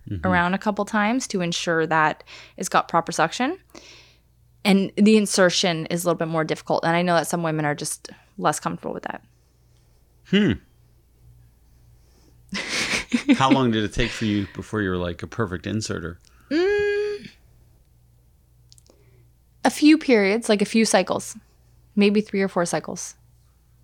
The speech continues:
Speaker 2: And then, like, zero issues, and it's been years now.
Speaker 1: Well, way to stick with it.
Speaker 2: <laughs> Thank you. Okay, the next question. Khloe Kardashian struggled to bond with her son as he was born via a surrogate.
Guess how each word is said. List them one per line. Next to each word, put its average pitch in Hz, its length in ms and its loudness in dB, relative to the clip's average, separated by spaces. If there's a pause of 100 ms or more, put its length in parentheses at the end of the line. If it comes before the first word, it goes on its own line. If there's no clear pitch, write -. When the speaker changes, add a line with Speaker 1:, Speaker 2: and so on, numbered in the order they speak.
Speaker 2:
And 190 180 4
then, 170 300 0
like, 165 280 0
zero 165 460 0
issues, 160 520 -2
and 156 120 -4
it's 147 120 -4
been 151 220 -2
years 139 260 -4
now. - 140 -2
Speaker 1:
Well, 95 100 -2
way 110 160 0
to 110 80 -2
stick - 320 -6
with 131 220 -4
it. - 140 -10 (100)
Speaker 2:
<laughs> - 80 -20
Thank 185 800 -2
you. 170 200 -4 (1600)
Okay, 202 400 4
the 214 440 4 (120)
next 202 540 0
question. 180 520 -4 (840)
Khloe 220 440 2
Kardashian 180 680 0
struggled 180 520 -2
to 214 80 0
bond 170 480 2
with 254 140 0
her 294 120 -2
son 165 500 -4
as 160 180 -4
he 180 80 -4
was 170 180 -2
born 160 340 -2
via 156 300 -4
a - 40 -8
surrogate. 311 400 -2